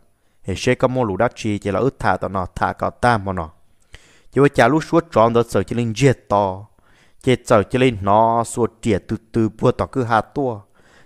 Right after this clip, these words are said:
Chỉ chỉ linh mà mà tới tê trâu, chỉ nằng khu khe tỏ cứ hạ tỏ lò. Chỉ lò lò lò yếu lột sao lúc chế nhung đó.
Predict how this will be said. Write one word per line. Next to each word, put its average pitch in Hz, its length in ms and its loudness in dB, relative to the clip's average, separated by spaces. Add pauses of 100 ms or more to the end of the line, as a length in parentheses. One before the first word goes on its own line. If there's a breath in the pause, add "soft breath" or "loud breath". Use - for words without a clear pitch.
Chỉ 107 140 2
chỉ - 160 -2
linh 120 140 2
mà 139 120 4
mà 110 180 2
tới 110 340 0
tê 127 140 4 (160)
trâu, 104 460 4
chỉ 98 140 -2 (100)
nằng 101 260 -4
khu 151 260 -2
khe 135 220 2
tỏ 107 180 -2
cứ 123 160 -6
hạ 110 160 -4
tỏ 90 200 -8
lò. 90 260 -6 (760 soft breath)
Chỉ 120 100 2
lò 117 240 4
lò 110 220 4
lò 110 300 4
yếu 208 560 4
lột 135 180 2
sao 127 120 4
lúc 139 160 0
chế 104 160 0
nhung 120 340 -4
đó. 151 100 -10